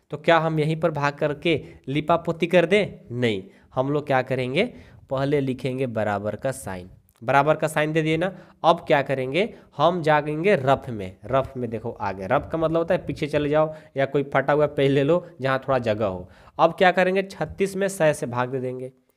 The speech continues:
छत्तीस में सौ से भाग दे देंगे, देने आएगा सबको, किसी को कोई दिक्कत नहीं होगा। चलो, अब छत्तीस में सौ से भाग हम दे रहे हैं, तो क्या भाग जाएगी? कह रहा है नहीं जाएंगे।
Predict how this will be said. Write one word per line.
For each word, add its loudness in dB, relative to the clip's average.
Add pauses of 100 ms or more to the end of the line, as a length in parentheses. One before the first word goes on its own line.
(600)
छत्तीस -4
में -2 (560)
सौ 6
से 0
भाग -2
दे -8
देंगे, -12 (1400)
देने -2
आएगा 4
सबको, -2 (640)
किसी -2
को 2
कोई 2
दिक्कत 2
नहीं 4
होगा। 2 (520)
चलो, -8 (260)
अब 0
छत्तीस -2
में 0
सौ 2
से -2
भाग 2
हम -4
दे 6
रहे 6
हैं, -6 (100)
तो -14
क्या 0
भाग -2
जाएगी? 4 (480)
कह -2
रहा 0
है 2
नहीं 6
जाएंगे। 4